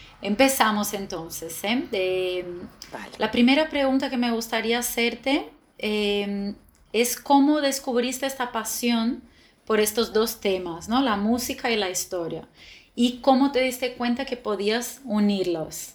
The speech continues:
Speaker 2: Vale. Wow, esta pregunta para mí así es fácil y a la vez un poquito complejo de explicar porque desde niña que me encanta la música, ¿no? La música brasileña.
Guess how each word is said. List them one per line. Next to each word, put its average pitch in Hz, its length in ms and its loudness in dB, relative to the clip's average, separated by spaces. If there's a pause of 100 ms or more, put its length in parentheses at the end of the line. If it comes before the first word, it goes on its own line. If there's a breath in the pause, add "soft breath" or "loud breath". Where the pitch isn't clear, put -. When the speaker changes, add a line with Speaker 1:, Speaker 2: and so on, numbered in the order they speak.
(560)
Speaker 2:
Vale. 139 580 -4 (160)
Wow, 175 340 0
esta 165 260 -2
pregunta 220 920 0 (240)
para 180 240 0
mí 190 240 -2
así 180 640 -2 (1200 loud breath)
es 202 200 0
fácil 277 600 2
y 220 100 4
a 202 60 4
la 196 160 2
vez 202 260 2
un 214 100 2
poquito 208 400 -4
complejo 233 480 0
de 196 80 0
explicar 202 520 -2
porque 165 580 0 (400 loud breath)
desde 214 380 2
niña 226 480 2
que 190 200 -6
me 175 140 -2
encanta 170 960 2
la 156 140 2
música, 160 640 -2
¿no? 185 460 0
La 156 80 0
música 156 480 -4
brasileña. 185 1080 -2